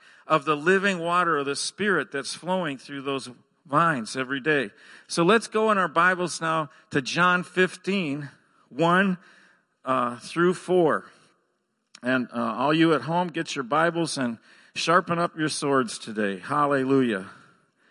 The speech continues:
John fifteen, verse one through four.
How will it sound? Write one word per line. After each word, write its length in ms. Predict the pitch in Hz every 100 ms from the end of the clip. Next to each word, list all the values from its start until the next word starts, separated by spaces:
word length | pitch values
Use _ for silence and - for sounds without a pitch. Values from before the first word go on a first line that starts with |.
| _ _ _ _ _
John 380 | - 160 175 170
fifteen, 880 | - 185 170 - 156 143 131 139 127 - _ _ -
verse 320 | 139 - - - _ -
one 520 | 113 139 156 156 147 _ _ _ _ _ -
through 300 | - 127 131
four. 520 | - 113 110 95